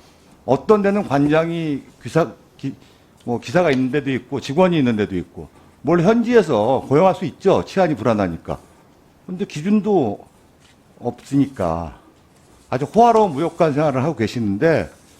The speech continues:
이 부분에 대해서 한번 좀 말씀 좀 해보세요. <laughs> 도대체 이 코트라가 <laughs> 무엇을 목적으로 하는지. 어, 수출 관련된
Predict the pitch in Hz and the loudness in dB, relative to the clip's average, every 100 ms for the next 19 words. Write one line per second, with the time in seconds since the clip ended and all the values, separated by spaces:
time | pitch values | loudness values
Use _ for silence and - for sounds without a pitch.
0 | - 156 190 202 196 175 170 147 156 151 | -10 -6 -2 0 2 2 0 0 -4 -4
1 | 151 185 175 - - - _ _ - - | -6 -6 -8 -12 -20 -20 _ _ -20 -20
2 | - _ _ 135 135 180 170 165 156 - | -20 _ _ -2 -2 -2 -4 -4 -6 -8
3 | 73 90 117 - 175 185 196 - - - | -10 -8 -8 -2 0 2 0 0 -10 -16
4 | - 147 147 190 - 208 - 151 123 123 | -8 -6 -4 -8 -2 -2 -2 -4 0 0
5 | 147 82 - - - _ _ - 123 208 | 0 -4 -14 -20 -20 _ _ -6 4 4
6 | 196 151 131 - 170 123 151 180 143 - | 4 0 -2 0 0 2 0 0 -2 -2
7 | 110 104 120 85 - _ _ _ _ _ | -2 0 -2 -4 -10 _ _ _ _ _
8 | _ - - 107 110 101 92 87 85 - | _ -20 -18 -8 -4 -4 -4 -6 -10 -16
9 | - 254 233 175 165 175 151 156 139 | -10 -4 0 0 2 0 0 -2 -2